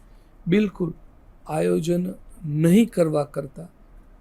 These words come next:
માનવ સંસાધનોનું આયોજન કરવું હિતાવહ છે,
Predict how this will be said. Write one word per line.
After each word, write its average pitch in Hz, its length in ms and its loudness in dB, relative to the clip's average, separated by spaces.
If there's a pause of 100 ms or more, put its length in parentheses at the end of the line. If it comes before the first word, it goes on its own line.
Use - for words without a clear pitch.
(440)
માનવ 175 380 -2
સંસાધનોનું 170 960 -4
આયોજન 160 400 -4
કરવું 175 400 -6 (280)
હિતાવહ 143 600 -2
છે, 170 380 -4